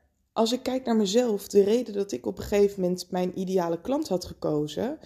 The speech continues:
was eigenlijk ingegeven door angst. Dus toen ik begon met coachen, toen dacht ik, nou, hè, als ik werknemers in loondienst ga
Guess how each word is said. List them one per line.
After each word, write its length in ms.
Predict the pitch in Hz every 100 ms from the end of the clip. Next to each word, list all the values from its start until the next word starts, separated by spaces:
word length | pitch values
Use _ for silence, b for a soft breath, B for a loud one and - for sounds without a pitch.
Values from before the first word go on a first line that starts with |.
| B B -
was 220 | 190 -
eigenlijk 460 | 262 349 277 247
ingegeven 640 | 240 254 254 220 202 202 180
door 160 | 180
angst. 500 | 165 151 151 - - _ _ _ _ _ _ - -
Dus 360 | 180 185 175 -
toen 140 | 190
ik 120 | 185
begon 240 | - 262 269
met 200 | 226 -
coachen, 420 | 196 196 - 180
toen 160 | 175
dacht 280 | 170 170 -
ik, 140 | 170 156
nou, 160 | 143 - b b b
hè, 280 | 214 240 233
als 180 | 180 185
ik 120 | 180
werknemers 600 | 156 151 196 220 196 165
in 100 | 156
loondienst 460 | 202 226 220 214
ga 100 | -